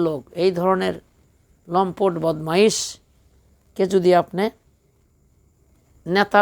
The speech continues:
বানান, এমপি বানান, মন্ত্রী বানান, সরকার বানান, জাতের, আল্লাহর জাতের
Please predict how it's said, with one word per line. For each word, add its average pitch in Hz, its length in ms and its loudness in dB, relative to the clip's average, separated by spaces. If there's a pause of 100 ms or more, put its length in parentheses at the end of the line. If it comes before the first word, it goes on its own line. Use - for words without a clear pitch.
বানান, 185 400 -2
এমপি 180 340 -4
বানান, 175 260 -2 (120)
মন্ত্রী 170 340 -4 (100)
বানান, 165 240 -4 (140)
সরকার 156 360 -4 (100)
বানান, 170 240 -4 (100)
জাতের, 165 320 -6 (200)
আল্লাহর 160 280 -2 (100)
জাতের 185 340 0